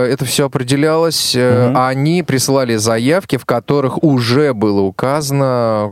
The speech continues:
Speaker 1: куда этот человек, в какую группу он хочет попасть. У некоторых было указано сразу несколько направлений.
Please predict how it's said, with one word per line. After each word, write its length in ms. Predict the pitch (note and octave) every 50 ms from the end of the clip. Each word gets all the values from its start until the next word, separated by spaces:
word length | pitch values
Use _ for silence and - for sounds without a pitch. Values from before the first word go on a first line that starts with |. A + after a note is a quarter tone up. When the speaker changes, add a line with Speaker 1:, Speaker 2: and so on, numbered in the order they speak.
| - - -
Speaker 1:
куда 500 | - A#2 A2+ A2 A2 B2 C3+ D3 C#3+ B2 -
этот 280 | A2 A2+ A2+ - A2+ -
человек, 240 | - A#2+ A#2 A2+ -
в 20 |
какую 280 | - A2+ G#2 - A2+ G2
группу 300 | F2 G#2+ A#2 B2 - A2 G2+
он 80 | G2
хочет 280 | - - G#2 - - -
попасть. 400 | - F#2 F2 - - E2+ - - - - - - - - -
У 140 | - C3+
некоторых 500 | C3 C3+ D#3 F#3 - - - C#3 B2+ A#2 A#2+
было 180 | B2+ C3+ D3 C#3+
указано 380 | B2 - C3+ C3 B2+ B2 A#2+
сразу 340 | A2 - - A#2+ A#2 G#2+ G#2+
несколько 440 | G#2 G2+ F#2 - - - - - -
направлений. 580 | F2 E2+ - - E2 F2 F2 - - - -